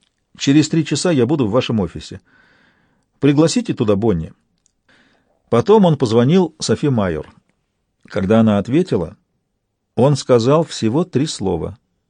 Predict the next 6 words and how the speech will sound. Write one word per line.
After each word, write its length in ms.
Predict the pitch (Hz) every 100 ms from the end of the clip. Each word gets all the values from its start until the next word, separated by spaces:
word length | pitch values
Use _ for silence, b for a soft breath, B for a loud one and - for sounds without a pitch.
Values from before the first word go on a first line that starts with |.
| _ _ _ _ _
«Я 220 | 95 98
нашел 540 | 135 143 - 113 90 - _ _ _ _ _
Люси». 460 | 98 95 - - 69 _ _ _ _ _ _ _ _ _ _ _ -
Глава 480 | 92 110 120 170 196
тридцать 420 | - 151 151 143
седьмая. 520 | 143 113 95 76